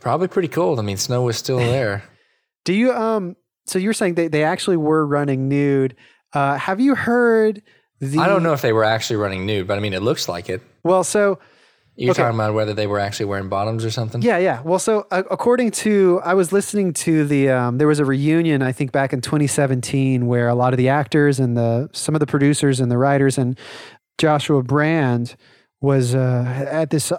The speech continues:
Speaker 2: Austin, Texas festival where they were just talking about Northern Exposure. And, uh,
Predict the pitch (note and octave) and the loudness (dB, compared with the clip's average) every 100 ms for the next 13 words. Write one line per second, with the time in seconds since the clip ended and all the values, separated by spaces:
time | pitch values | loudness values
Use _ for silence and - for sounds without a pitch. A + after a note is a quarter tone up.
0 | - D#3+ F3 E3+ D3+ E3 D#3+ - D3 - | -2 -2 0 -2 -2 -2 -2 0 -2 0
1 | C#3+ C#3+ D3+ _ _ D4 A#3 E3 D#3 D3+ | 2 0 0 _ _ 0 2 2 0 2
2 | C#3+ C#3 B2+ C3+ B2+ A#2+ - C3 B2+ B2+ | 2 2 2 2 0 -2 0 2 2 0
3 | B2 - - - C#3 C3 C3 C3 B2+ B2+ | -2 -8 -20 -6 0 2 2 2 2 2
4 | B2+ B2+ | 2 0